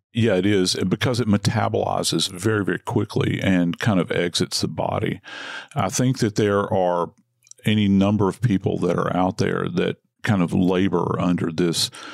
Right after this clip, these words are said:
delusion that you can test for it and find it in a very short period of time. Now, if the person dies before the drug is actually metabolized and exits the body, you're gonna have a better shot at it. So how long did this go on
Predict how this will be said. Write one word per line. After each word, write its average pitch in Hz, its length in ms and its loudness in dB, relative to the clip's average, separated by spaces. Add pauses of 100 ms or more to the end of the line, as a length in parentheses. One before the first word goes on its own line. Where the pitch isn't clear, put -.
(360)
delusion 90 800 2
that 87 240 0
you 87 100 2
can 82 500 -2 (320)
test - 340 0
for 92 240 0
it 85 60 -2
and 85 200 0
find 92 460 0
it 87 180 -2 (120)
in 87 140 2
a 85 40 2
very 90 260 0
short 92 320 0
period 82 260 0
of - 80 -6
time. 98 260 2
Now, 87 100 4
if 82 80 -2
the - 80 0
person 107 500 2
dies 92 600 0 (120)
before 101 720 0 (260)
the 92 180 0
drug 95 300 2
is 80 120 0
actually 87 400 -2
metabolized 82 880 -2
and 82 140 2
exits - 380 0
the 82 60 -2
body, 90 420 -2
you're 90 220 0
gonna 92 180 2
have 95 160 2
a 80 40 -10
better 82 300 0
shot - 520 -2
at - 220 0
it. - 120 -8 (120)
So 87 240 0
how 101 220 0
long 98 440 2
did 90 120 0
this 90 160 0
go 87 260 -2
on 90 380 0